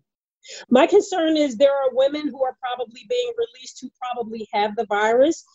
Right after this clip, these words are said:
or are not being tested. Um, not only that, so I was working with these women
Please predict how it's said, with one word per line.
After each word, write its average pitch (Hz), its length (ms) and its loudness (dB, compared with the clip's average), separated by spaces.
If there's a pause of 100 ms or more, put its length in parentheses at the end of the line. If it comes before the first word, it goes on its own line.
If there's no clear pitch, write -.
(160)
or 233 140 4
are 214 40 2
not 226 280 0
being 233 340 6
tested. 285 600 0 (300)
Um, 247 400 4
not 302 200 6
only 311 340 4
that, 233 400 4
so 247 180 2
I 269 80 4
was 349 180 2
working 277 360 2
with 277 200 0
these 269 240 -6
women 247 460 4